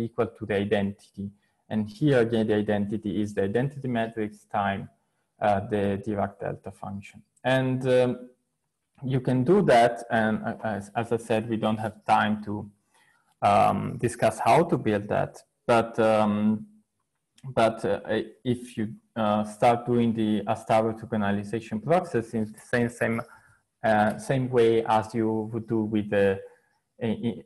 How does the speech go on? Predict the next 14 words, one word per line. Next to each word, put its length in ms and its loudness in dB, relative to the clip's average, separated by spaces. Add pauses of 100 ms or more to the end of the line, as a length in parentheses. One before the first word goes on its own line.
in 200 -2
the, 360 -4
in 100 -4
the 120 -2
non-Hermitian 840 0
Lanczos 540 -2
algor-, 460 0
when 280 0
you 60 -2
build 260 -2
the 100 0
non-Hermitian 600 -2
Lanczos 400 -6
algorithm, 720 0